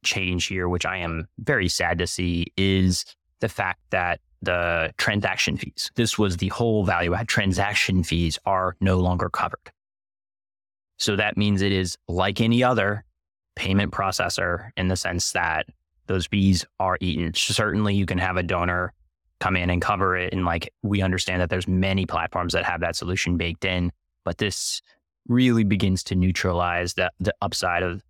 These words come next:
frankly, the fact that you don't get that full donor information. There's a lot of other nuance in here, but the takeaway is don't ignore this. Make sure it is set up and ready to go on October thirty-first, 'cause you know what comes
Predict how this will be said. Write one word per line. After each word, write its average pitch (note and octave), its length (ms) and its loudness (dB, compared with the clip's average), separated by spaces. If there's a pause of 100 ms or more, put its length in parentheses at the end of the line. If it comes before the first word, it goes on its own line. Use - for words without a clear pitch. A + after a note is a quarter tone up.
(120)
frankly, G2 300 0
the F2+ 100 -2
fact F2+ 300 -6
that F2 240 -4
you G2 100 4
don't F2+ 240 2 (140)
get F2 260 -2
that F2 180 -2
full F#2+ 200 -2
donor F#2 340 2
information. F2 800 -2
There's B2+ 120 0
a B2+ 60 0
lot B2 160 2
of G#2 100 0
other F2+ 160 0
nuance E2+ 380 0
in F#2 80 -2
here, F2+ 220 -2
but F2+ 160 -2 (260)
the G#2 80 -2
takeaway G2+ 500 0
is F2+ 220 -2 (480)
don't A2+ 320 2
ignore C3 480 2
this. F#2 560 -2 (340)
Make G2 320 4
sure - 260 2
it A2 140 0
is G2 220 0
set G2 220 0
up F#2 160 0
and F2+ 160 0
ready F2 200 0
to G#2 80 2
go G2 240 2
on F#2 120 0
October F2 280 -2
thirty-first, A2 640 -2
'cause F2 180 0
you F#2+ 80 4
know F#2+ 140 2
what G2+ 160 0
comes A2 360 2